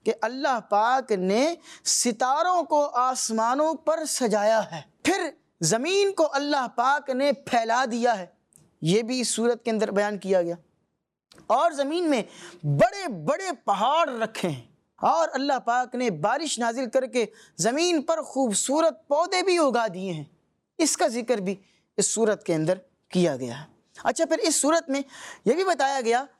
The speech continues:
کہ ہر، ہر انسان کے لیفٹ رائٹ پر ایک ایک فرشتہ موجود رہتا ہے، اور وہ انسان کی ہر، ہر بات اور ہر، ہر عمل کو لکھ رہا ہوتا ہے۔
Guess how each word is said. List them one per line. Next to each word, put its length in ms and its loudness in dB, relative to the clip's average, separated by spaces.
کہ 100 2
ہر، 500 0
ہر 340 0
انسان 580 -2
کے 180 0
لیفٹ 480 0
رائٹ 420 -4
پر 180 0
ایک 420 0
ایک 300 0
فرشتہ 560 0
موجود 600 2
رہتا 420 0
ہے، 60 -20
اور 240 0
وہ 340 0
انسان 640 -2
کی 260 2
ہر، 200 2
ہر 260 0
بات 520 0
اور 160 2
ہر، 240 -2
ہر 240 0
عمل 260 0
کو 140 2
لکھ 360 0
رہا 240 2
ہوتا 280 -8
ہے۔ 140 -18